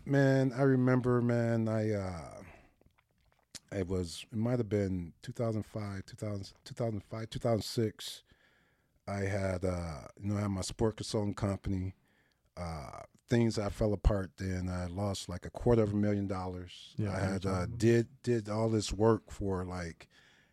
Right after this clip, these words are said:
Speaker 1: three years to build this company. I got four point four million dollars on the books, ready for everything to go through in regard to, to be paid.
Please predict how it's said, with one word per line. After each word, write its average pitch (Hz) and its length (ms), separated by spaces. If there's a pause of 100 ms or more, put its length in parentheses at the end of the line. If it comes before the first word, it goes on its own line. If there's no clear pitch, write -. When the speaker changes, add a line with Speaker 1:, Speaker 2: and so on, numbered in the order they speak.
(120)
Speaker 1:
three 127 220
years 110 640
to - 80
build 104 220
this 101 140
company. 107 500
I 95 80
got 90 360
four 127 280
point 110 260
four 113 200
million 107 340
dollars 101 360
on 90 100
the 82 60
books, 104 500 (640)
ready 117 280
for 107 240
everything 107 460
to 95 60
go 104 240
through 113 300
in 107 120
regard 101 480
to, 95 360 (640)
to 107 80
be 110 160
paid. 139 460